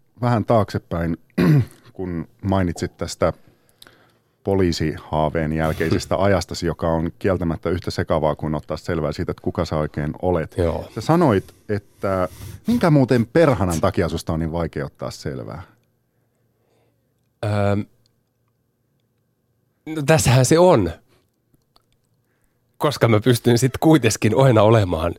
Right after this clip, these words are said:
Speaker 2: jotain muuta mieltä kuin mitä oletetaan. Ja sen takia siitä on ihan täysin mahdotonta saada kiinni.
Speaker 1: Okei. No mut onne-, onnittelut, sä oot onnistunut siinä mun mielestä tosi hyvin. Mut sä
Speaker 2: Mahtavaa,
Speaker 1: sanoit,
Speaker 2: kiitos.
Speaker 1: sä sanoit siitä, että sä et oo kokenut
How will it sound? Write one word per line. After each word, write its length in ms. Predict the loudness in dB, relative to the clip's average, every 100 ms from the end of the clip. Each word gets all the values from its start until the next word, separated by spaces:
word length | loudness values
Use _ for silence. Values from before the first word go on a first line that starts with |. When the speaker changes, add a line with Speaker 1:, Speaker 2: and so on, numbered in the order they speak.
| _
Speaker 2:
jotain 360 | 0 2 2 4
muuta 340 | 4 2 0
mieltä 420 | -2 0 0 -4 -10 _ _
kuin 160 | -4 0
mitä 220 | 2 4
oletetaan. 640 | 6 4 2 -2 -4 -4 -6 -10 0
Ja 60 |
sen 120 | 2
takia 240 | 2 2 2
siitä 240 | 2 2
on 40 | 4
ihan 120 | 6
täysin 300 | 6 6 4
mahdotonta 360 | 4 4 2
saada 180 | 2 0 0
kiinni. 560 | 2 4 4 2 -4 -8 _
Speaker 1:
Okei. 320 | -6 -4 -4 -6 -20 -20 -4
No 60 |
mut 120 | 0 4
onne-, 240 | 4 4
onnittelut, 400 | 2 2 2 0
sä 80 | 2
oot 80 | 0
onnistunut 340 | 2 0 -4
siinä 160 | -4 -2
mun 40 |
mielestä 180 | -2 -4
tosi 140 | -2 2
hyvin. 200 | 2 2
Mut 100 | 0
sä 60 |
Speaker 2:
Mahtavaa, 180 | 2 4
Speaker 1:
sanoit, 180 | 6 6
Speaker 2:
kiitos. 200 | 2 -4 -12
Speaker 1:
sä 120 | -8
sanoit 320 | -4 -2 -2
siitä, 440 | 0 2 2 2 2
että 180 | 2 0
sä 140 | 0
et 140 | 0 0
oo 60 |
kokenut 420 | -4 -2 0 -2